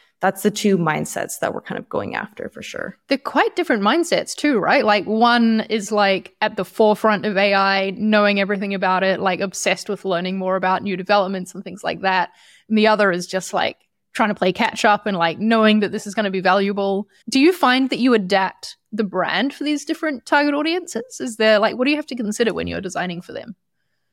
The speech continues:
Speaker 1: Yeah, that's a great question. It was really tempting to kind of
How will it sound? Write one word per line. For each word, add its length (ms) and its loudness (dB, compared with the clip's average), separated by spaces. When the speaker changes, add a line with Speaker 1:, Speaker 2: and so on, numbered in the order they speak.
Speaker 1:
Yeah, 360 2
that's 260 0
a 40 4
great 300 -4
question. 680 -6
It 60 2
was 120 4
really 220 6
tempting 540 4
to 80 2
kind 240 0
of 280 -2